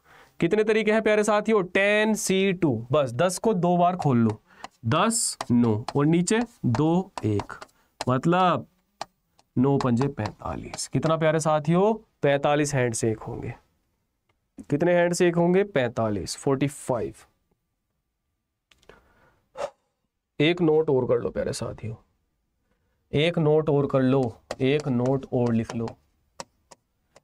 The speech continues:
एन सी एक्स बराबर एन सी वाई के हो तब, तब एन बराबर होता है एक्स प्लस वाई। तब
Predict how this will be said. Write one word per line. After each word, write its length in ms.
एन 340
सी 280
एक्स 640
बराबर 560
एन 240
सी 280
वाई 280
के 140
हो 400
तब, 300
तब 280
एन 240
बराबर 460
होता 340
है 260
एक्स 200
प्लस 340
वाई। 260
तब 260